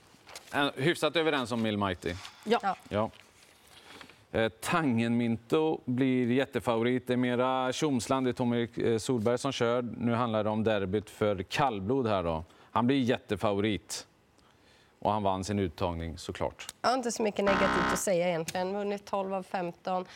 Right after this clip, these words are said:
Speaker 3: Han gör ju allting rätt. Men ska man klaga på någonting? Stilen är inte hundra procent i sista biten, tycker jag. Det kanske är så han ser ut. Men om han blir rejält utmanad så vet jag inte riktigt vad som händer. Och utmanaren skulle han definitivt kunna bli av nummer ett, Brenny Odin.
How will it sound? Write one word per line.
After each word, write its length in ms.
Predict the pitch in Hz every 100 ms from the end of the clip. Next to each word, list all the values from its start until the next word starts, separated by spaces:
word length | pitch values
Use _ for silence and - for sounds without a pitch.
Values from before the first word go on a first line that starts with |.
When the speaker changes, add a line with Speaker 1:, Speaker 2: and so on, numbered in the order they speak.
| -
Speaker 3:
Han 200 | - 214
gör 140 | 202 190
ju 60 | 185
allting 440 | 170 - 175 175
rätt. 320 | 180 156 - 196
Men 140 | 233
ska 100 | 233
man 160 | 277 277
klaga 240 | 294 294
på 80 | 294
någonting? 560 | 262 262 247 214 202 190
Stilen 460 | - 262 302 277
är 40 | 240
inte 200 | 208 -
hundra 280 | - 220 185
procent 420 | - 196 226 196
i 60 | 175
sista 280 | 180 - 175
biten, 420 | 185 180 - 156
tycker 260 | - - -
jag. 40 |
Det 60 | 190
kanske 240 | 254 -
är 20 |
så 200 | 202 214 190
han 100 | 185
ser 160 | 208
ut. 320 | 214 202 -
Men 160 | 202 202 - -
om 460 | - - 285 349 277
han 140 | 220
blir 140 | 196 196
rejält 360 | 202 185 -
utmanad 520 | 208 185 240 254 202
så 100 | 208
vet 260 | 214 269 -
jag 80 | 214
inte 140 | 185
riktigt 340 | 196 - 190 185
vad 260 | 185 180
som 180 | - 190
händer. 480 | 180 294 240 165 156 -
Och 240 | - 247
utmanaren 600 | 262 247 302 320 247 196
skulle 240 | - 214
han 140 | 208 214
definitivt 720 | 277 - 208 190 240 180 -
kunna 300 | 233 226 208
bli 280 | 226 240 202
av 220 | 196 196
nummer 220 | 185 185
ett, 160 | 175 -
Brenny 460 | 208 254 226 214
Odin. 380 | 240 240 180